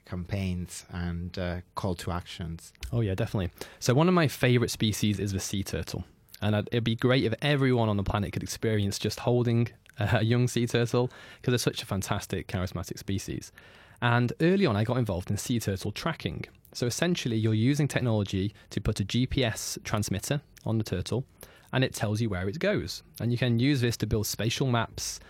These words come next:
Speaker 2: and prove where the turtles are nesting, where they're feeding, and where you need to protect them. Um, the complexity is that to tag a green sea turtle, it's been astronomically expensive, like five thousand dollars for one tag,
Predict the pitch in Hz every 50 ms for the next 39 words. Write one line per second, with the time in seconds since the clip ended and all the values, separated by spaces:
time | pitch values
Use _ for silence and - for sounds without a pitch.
0 | - - - - - 117 113 - - - 143 127 120 117 110 - 107 107 101 101
1 | 101 101 98 95 - - - - - 113 113 - 143 123 110 - 113 107 95 90
2 | 92 104 - - - - 139 143 143 143 139 127 117 107 104 95 95 85 85 -
3 | - - 123 127 131 - 127 127 127 127 - - - - - - - 127 110 101
4 | 98 107 110 107 98 - - - 110 - - 180 - - 87 78 - - _ _
5 | - - - - - - - - - - - _ 135 139 143 143 - - 160 143
6 | - _ _ _ - - - - - 190 180 - - 214 208 - - - 175 135
7 | - - 117 113 113 120 117 113 - - - - 135 139 - - - 156 160 170
8 | 156 - 135 127 127 127 123 120 117 - - 131 131 123 - 110 92 90 - -
9 | 87 95 - - - - - 107 107 - 120 - - - 117 120 120 120 117 117
10 | - - 101 98 78 - - - 87 85 90 - - - - - - _ _ _
11 | _ - - - - 104 98 95 - - - 120 117 120 113 - 120 107 113 113
12 | 117 110 117 107 104 95 98 98 92 82 - - - 95 98 104 101 95 95 90
13 | - - 104 87 82 90